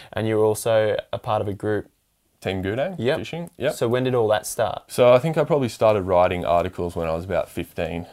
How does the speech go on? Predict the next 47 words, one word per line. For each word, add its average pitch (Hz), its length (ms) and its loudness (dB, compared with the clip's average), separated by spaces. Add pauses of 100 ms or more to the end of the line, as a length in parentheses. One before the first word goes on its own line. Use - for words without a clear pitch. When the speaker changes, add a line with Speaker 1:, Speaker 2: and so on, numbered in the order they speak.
Speaker 2:
Um, 87 360 -4 (220)
Speaker 1:
Okay, 120 280 0
Speaker 2:
n-, 175 120 -8
never 113 200 4
Speaker 1:
yeah. 98 100 0
Speaker 2:
really 101 220 0
w-, 95 240 -4
took 127 200 -2
'em 123 80 -2
anywhere, 120 440 2
but 113 160 -2
started 104 380 4
f-, - 140 -14 (380)
piecing 98 340 -2
them 90 120 -2
out 92 280 2
and 85 80 -14
putting 90 260 -6
'em 80 120 -8
into, 82 280 -8 (140)
into 85 500 -6
words. 85 520 0
And, 85 300 -6
um, 85 340 -4
I 110 60 -4
think 107 180 -2
that 98 140 2
was 90 120 -6
more 87 200 -2
so 90 180 -4
just 90 200 -8
to 90 60 -6
help 87 220 -2
me 90 340 -4
kind 87 200 -2
of 87 100 -10
get 87 140 -2
an 85 100 -6
idea 87 420 -4
of 87 100 -10
how 85 200 2
I 82 40 -4
was 90 280 -6
as 95 100 -14
a 85 80 -10
writer, 107 500 2
and, 87 200 -6